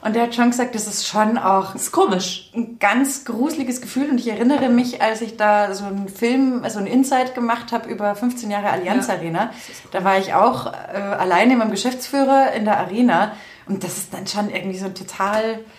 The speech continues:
Speaker 1: eigenartiges Gefühl, weil wir kennen es ja auch, wenn's bumsvoll
Speaker 2: Ja,
Speaker 1: ist
Speaker 2: ja.
Speaker 1: und wenn da die Hütte tobt. Okay, das
Speaker 2: Aber es
Speaker 1: würden
Speaker 2: ist
Speaker 1: manche bei den Bayern jetzt
Speaker 2: alleine wenn sie
Speaker 1: in
Speaker 2: dann
Speaker 1: Frage
Speaker 2: spielen
Speaker 1: stellen,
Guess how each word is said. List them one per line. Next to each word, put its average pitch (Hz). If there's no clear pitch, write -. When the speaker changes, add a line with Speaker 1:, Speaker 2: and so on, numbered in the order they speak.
Speaker 1:
eigenartiges 196
Gefühl, 208
weil 190
wir 190
kennen 226
es 208
ja 180
auch, 180
wenn's 185
bumsvoll 220
Speaker 2:
Ja, -
Speaker 1:
ist 170
Speaker 2:
ja. 185
Speaker 1:
und 190
wenn 175
da 170
die 170
Hütte 226
tobt. 220
Okay, -
das 190
Speaker 2:
Aber 214
es -
Speaker 1:
würden 196
Speaker 2:
ist 180
Speaker 1:
manche 208
bei 185
den 175
Bayern 185
jetzt -
Speaker 2:
alleine 214
wenn 214
sie 208
Speaker 1:
in 220
Speaker 2:
dann 196
Speaker 1:
Frage 240
Speaker 2:
spielen 240
Speaker 1:
stellen, 240